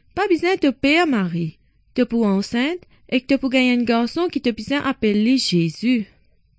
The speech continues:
Lui pour un grand du monde, ainsi bien que garçon du Très-Haut, c'est-à-dire garçon bon Dieu. Saint-Esprit pour venir l'eau toi et que la puissance du Très-Haut pour couvrir toi. » Luc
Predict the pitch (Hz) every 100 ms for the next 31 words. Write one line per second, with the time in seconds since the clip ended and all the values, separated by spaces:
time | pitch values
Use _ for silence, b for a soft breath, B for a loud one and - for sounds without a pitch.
0 | _ _ _ 247 262 262 226 190 165 208
1 | 320 277 214 202 262 - _ _ _ 247
2 | 254 - 330 240 277 254 220 214 - 254
3 | 247 - - 196 190 233 311 _ _ _
4 | - 220 226 220 285 311 220 202 - 240
5 | 214 190 170 - 156 170 - _ _ _
6 | _ _ _ - 294 285 320 - 415 403
7 | 277 262 226 202 202 226 254 - 220 226
8 | 220 247 233 311 330 - 226 220 208 214
9 | 262 - - 208 190 185 - 180 160 160
10 | _ _ _ _ _ - 180 -